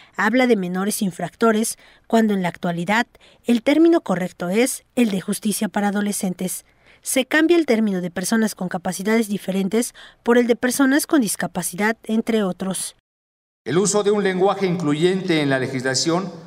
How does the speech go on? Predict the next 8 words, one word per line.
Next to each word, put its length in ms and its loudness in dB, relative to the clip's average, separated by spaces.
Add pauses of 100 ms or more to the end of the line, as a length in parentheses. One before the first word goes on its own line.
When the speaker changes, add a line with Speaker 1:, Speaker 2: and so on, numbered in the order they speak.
(260)
Speaker 2:
no 160 -2
tiene 260 0
otra 240 0
finalidad 1000 -4
que 120 -4
combatir 540 0
la 100 0
discriminación, 840 -2